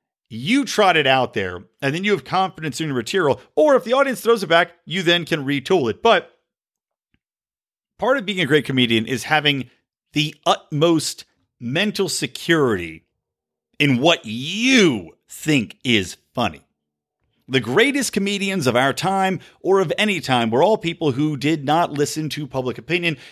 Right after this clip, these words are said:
They didn't listen even to their own peers. They said, "Look, this is what I think is funny.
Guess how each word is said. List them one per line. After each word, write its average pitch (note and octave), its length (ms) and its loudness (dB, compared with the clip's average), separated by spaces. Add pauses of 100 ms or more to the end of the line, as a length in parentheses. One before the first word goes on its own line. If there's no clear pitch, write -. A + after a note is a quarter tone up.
They A#2+ 140 0
didn't D#3 260 -2
listen E3+ 380 -4
even A3+ 320 0
to G#3 120 4
their G3 160 4
own F3+ 200 -2
peers. A2+ 580 -4 (540)
They F3 100 4
said, F3+ 340 2 (240)
"Look, - 300 0 (320)
this A#2+ 380 0
is G3+ 120 -2
what G3 140 2
I E3+ 160 0
think D#3 240 -6
is D3 120 -6
funny. F#2+ 340 -6